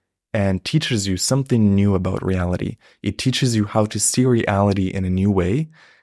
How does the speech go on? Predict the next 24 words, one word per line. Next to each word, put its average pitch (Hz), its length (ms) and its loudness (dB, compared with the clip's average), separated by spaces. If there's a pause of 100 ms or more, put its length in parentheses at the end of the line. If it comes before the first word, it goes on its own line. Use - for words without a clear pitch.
how 117 140 0
to 127 100 6
navigate 113 840 2 (260)
your 98 220 2
life, 98 540 -4
the 98 80 0
bumps 98 480 0
and 95 100 -2
the 95 60 -4
challenges, 123 760 0 (420)
and 101 120 0
how 117 180 2
to 131 260 -2
create 98 400 0
your 98 80 0
dream 92 320 -2
life. - 400 -8 (420)
So - 240 2
if - 200 -4
you're 107 100 2
interested 127 600 0
in 101 100 -4
a 92 60 -2
thirty-day 107 840 0